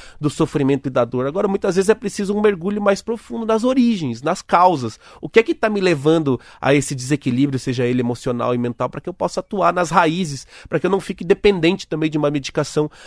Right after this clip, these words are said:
ao longo de toda uma vida. Neuroquimicamente, muitas vezes, existe uma ne-, necessidade de medicação, né? Neuroquimicamente, se tem alguma questão, a medicação tá lá, ela resolve aquele problema, mas, é, mu-, muitas vezes é uma questão de nós buscarmos também,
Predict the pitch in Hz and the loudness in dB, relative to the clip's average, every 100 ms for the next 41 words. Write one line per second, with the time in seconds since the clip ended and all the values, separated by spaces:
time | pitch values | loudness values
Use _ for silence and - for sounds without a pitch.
0 | - 143 147 151 143 139 - 143 139 156 | -2 4 6 6 2 -4 -2 -4 -2 -4
1 | 131 123 - - - 294 269 320 226 - | -4 -8 -10 -14 -6 2 4 6 4 2
2 | 196 156 139 131 143 - 123 123 113 107 | -2 2 2 2 0 -2 -2 -2 -2 -2
3 | 147 202 131 233 185 190 - 196 151 139 | 2 2 4 0 0 -4 -6 -4 -2 -2
4 | - 151 - 143 147 135 131 127 131 - | -2 -4 -2 -4 0 2 0 0 -2 -2
5 | 131 - - 98 107 147 139 131 - 139 | -8 -6 -8 -8 -8 -4 -4 -4 -6 -4
6 | 135 143 - 160 - 135 117 120 127 175 | 0 -2 -2 -6 -2 0 0 0 -2 -2
7 | 185 - 220 330 202 156 151 160 139 151 | -6 -2 0 2 0 -2 -6 -4 -4 -2
8 | 160 147 139 185 160 123 123 131 127 156 | 0 2 4 4 4 2 0 0 0 0
9 | 139 143 151 151 - 214 208 160 131 127 | 0 0 -2 -6 -8 -6 0 0 0 -2
10 | - - - 135 - 147 - 151 165 147 | -6 -20 -4 -2 -2 -6 -6 -6 0 2
11 | 151 165 170 170 156 165 165 170 160 160 | 2 2 0 0 -4 -2 -2 0 2 2
12 | 151 175 - 185 214 240 208 196 170 165 | 2 -8 0 4 4 4 -2 -4 0 2
13 | 190 196 | 2 0